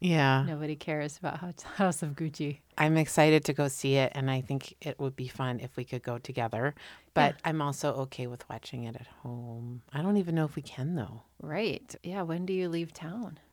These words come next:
Speaker 1: Mm.
Speaker 2: Soon? How many weekends do we have left?
Speaker 1: We have next weekend,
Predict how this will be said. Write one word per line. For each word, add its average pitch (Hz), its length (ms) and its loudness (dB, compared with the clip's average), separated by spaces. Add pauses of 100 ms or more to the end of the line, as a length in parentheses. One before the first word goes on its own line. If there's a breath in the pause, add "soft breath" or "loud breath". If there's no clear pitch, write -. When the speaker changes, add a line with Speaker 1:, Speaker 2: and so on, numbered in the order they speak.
Speaker 1:
Mm. 185 240 -6
Speaker 2:
Soon? 185 260 -4
How 202 140 -2
many 190 200 -2
weekends 170 440 -6
do 156 100 -6
we 151 80 -4
have 175 220 -8
left? - 380 -8
Speaker 1:
We 170 180 6
have 214 180 4
next 180 340 4
weekend, 170 500 0